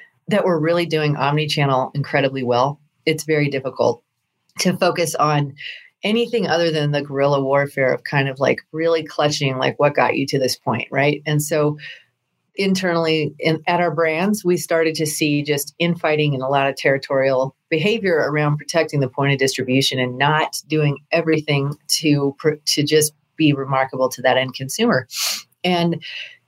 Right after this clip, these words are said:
there was a war for resources and a war for power and all of that happening inside. And we noticed that there were no longer any champions for the consumer inside,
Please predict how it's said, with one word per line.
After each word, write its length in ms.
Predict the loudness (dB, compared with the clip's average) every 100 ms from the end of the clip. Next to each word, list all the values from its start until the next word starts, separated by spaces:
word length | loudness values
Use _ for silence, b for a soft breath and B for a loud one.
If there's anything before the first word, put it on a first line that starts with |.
| -4
there 160 | 0 0
was 160 | 0
a 80 | -2
war 280 | 0 2 2
for 180 | 0 0
resources 840 | 0 0 0 0 0 0 0 0
and 400 | 0 2 0 0
a 80 | 0
war 300 | 2 2 2
for 180 | -4 -6
power 500 | -2 0 2 2 0
and 140 | -2 -8 -10 -2
all 220 | 0 0
of 80 | 0
that 180 | 0 0
happening 420 | -2 0 0 0
inside. 480 | -4 -4 0 2 2
And 180 | 0
we 180 | 0 0
noticed 540 | 2 2 2 0 -6 -2
that 220 | 2 2 -2 _ _ _ _ _ _ -2
there 140 | 0
were 220 | 2 0
no 240 | 2 0 2
longer 420 | 2 0 2 0
any 240 | 0 -2
champions 640 | -2 0 0 0 0 -2 -2
for 140 | -2
the 100 | -2
consumer 520 | -4 -6 -4 0 0
inside, 520 | 0 -4 -2 0 0